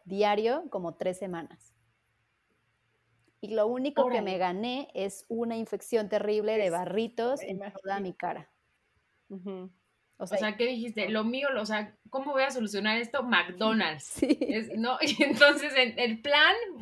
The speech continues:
Speaker 2: fue de,
Speaker 1: <laughs>
Speaker 2: "Voy a comer McDonald's hasta subir de peso".
Speaker 1: Ese fue
Speaker 2: Y nada.
Speaker 1: porque
Speaker 2: <laughs>
Speaker 1: algún día leí que, o sea, una comida de McDonald's, pues, son seiscientas calorías y una cosa tremenda, o sea, terrible, ¿no? Entonces yo dije, "Pues yo me las voy a echar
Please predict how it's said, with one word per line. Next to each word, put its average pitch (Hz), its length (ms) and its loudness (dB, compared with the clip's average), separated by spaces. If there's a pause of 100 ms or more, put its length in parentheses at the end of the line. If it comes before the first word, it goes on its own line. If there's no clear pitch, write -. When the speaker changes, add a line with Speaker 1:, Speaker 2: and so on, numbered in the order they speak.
Speaker 2:
fue 285 220 4
de, 269 100 4
Speaker 1:
<laughs> 226 40 0
Speaker 2:
"Voy 269 140 -2
a 311 140 2
comer 254 340 2
McDonald's 262 580 2
hasta 220 300 2
subir 233 340 0
de 262 180 2
peso". 226 380 0
Speaker 1:
Ese 311 280 4
fue 285 180 4
Speaker 2:
Y 233 100 4
nada. 233 540 8
Speaker 1:
porque 277 340 6
Speaker 2:
<laughs> - 20 10
Speaker 1:
algún 294 280 4
día 302 200 10
leí 240 400 8
que, 196 400 0
o 180 80 -4
sea, 190 260 2
una 208 200 -2
comida 202 360 -2
de 180 80 -2
McDonald's, 185 480 -6
pues, - 120 -18
son 190 160 -4
seiscientas 196 460 -4
calorías 196 520 4
y - 20 -4
una 185 160 -4
cosa 190 220 -4
tremenda, 170 520 -8
o 156 40 -10
sea, 170 180 -10
terrible, 175 420 -6
¿no? 190 100 -8
Entonces 190 340 -8
yo 185 80 -4
dije, 180 260 -2
"Pues 165 160 -10
yo 175 100 -8
me 196 100 -4
las 180 140 0
voy 180 140 -2
a 185 40 0
echar 254 300 -4